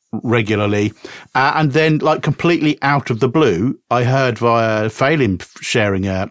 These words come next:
a news link. I still haven't had official word from Google. Uh, I have read up on it.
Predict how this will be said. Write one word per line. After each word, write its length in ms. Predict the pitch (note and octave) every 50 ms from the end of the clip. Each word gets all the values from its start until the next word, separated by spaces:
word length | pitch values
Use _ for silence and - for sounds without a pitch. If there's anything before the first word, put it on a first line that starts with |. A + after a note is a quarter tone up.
| - -
a 80 | G2
news 320 | G2+ G#2 G#2+ G#2+ G#2 F#2 F#2
link. 220 | F2 F2+ G#2+ -
I 80 | - G#2+
still 400 | G#2 - - - C#3+ D#3 E3+ D#3
haven't 400 | A#2+ - C#3+ C#3+ - C#3+ A#2+ -
had 380 | A2+ B2+ C#3+ A#2 F#2 F2+ - -
official 460 | - A2 - - - - - A2 G#2+ G#2
word 380 | G2+ A2+ A#2 A2+ A2 G2+ F#2+
from 380 | - - A2 G2+ G2+ G2 F#2+ - - - - - -
Google. 500 | - C3+ C3 B2 G2+ F2 E2 E2+ - - - - - - - - - - -
Uh, 180 | G#2+ G#2+ G#2 G#2+
I 60 | G#2
have 240 | G#2 B2+ B2+ A2 G#2
read 180 | A2+ A2+ G#2
up 180 | G#2+ B2 B2+ -
on 100 | F2+ E2
it. 140 | G2+ B2 -